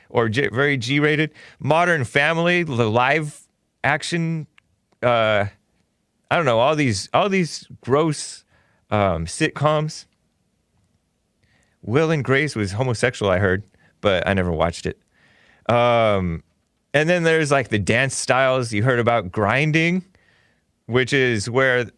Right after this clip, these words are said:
uh, never mind, twerking, and then po-, they, they have pole dance classes.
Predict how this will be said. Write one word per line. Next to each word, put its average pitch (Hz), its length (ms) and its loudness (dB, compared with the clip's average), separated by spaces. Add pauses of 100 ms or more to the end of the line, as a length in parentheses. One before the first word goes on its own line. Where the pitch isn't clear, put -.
(320)
uh, 92 160 -8
never 110 240 0
mind, 110 260 0 (220)
twerking, 190 560 0 (400)
and 135 100 0
then 135 220 2
po-, - 340 -2
they, 139 300 0
they 175 140 0
have 160 300 0
pole 185 260 2
dance 170 320 0
classes. 175 640 -2